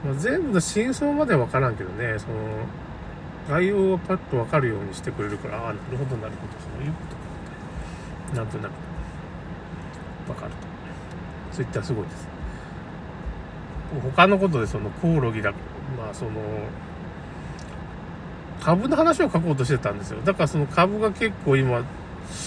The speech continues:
なんていうかね、日本株が十五パーセントぐらいの配当になったり、あとなんだと。まあ、去年ぐらいからそうなんですけど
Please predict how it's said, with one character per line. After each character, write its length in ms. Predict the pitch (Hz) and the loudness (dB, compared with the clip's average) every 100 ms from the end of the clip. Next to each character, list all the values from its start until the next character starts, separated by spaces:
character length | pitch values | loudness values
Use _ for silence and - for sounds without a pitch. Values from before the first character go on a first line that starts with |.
| - - - - - - - - - - | -4 -4 -6 -8 -10 -10 -10 -10 -6 0
な 120 | 131 | 0
ん 40 | - | 0
て 100 | - | -4
い 40 | |
う 20 | |
か 120 | - - | -4 4
ね、 240 | 202 131 - - - - - - - | 6 4 0 -8 -10 -10 -10 -6 0
日 80 | 131 | 4
本 160 | 139 | 4
株 200 | 135 131 | 4 4
が 80 | 131 | 4
十 220 | 127 135 135 | 2 2 4
五 100 | 135 | 4
パ 140 | 135 | 6
ー 40 | 127 | 6
セ 100 | 143 | 6
ン 60 | |
ト 100 | 120 | 4
ぐ 80 | 110 | 0
ら 80 | 101 | -2
い 40 | |
の 60 | 101 | -2
配 220 | 120 107 | 0 0
当 120 | - 110 | 0 -2
に 60 | |
な 100 | 104 | -2
っ 20 | 104 - | -4 -4
た 80 | 98 | -4
り、 160 | 117 101 101 - - - - - - - - - | -2 -4 -6 -8 -10 -10 -10 -10 -10 -10 -10 -8
あ 60 | |
と 140 | - - | -6 -6
な 140 | 104 | -6
ん 80 | 101 | -8
だ 60 | |
と。 140 | - - - - - - - | -10 -10 -10 -12 -12 -10 -2
ま 100 | 190 | 0
あ、 20 | |
去 180 | 139 175 | 2 4
年 240 | 180 196 196 | 8 8 8
ぐ 80 | |
ら 80 | 190 | 6
い 40 | 131 | 6
か 100 | 104 | 2
ら 60 | |
そ 80 | - | -4
う 40 | 110 | -4
な 60 | |
ん 200 | 98 92 | -6 -8
で 60 | - | -10
す 80 | - | -8
け 80 | |
ど 100 | 104 | -6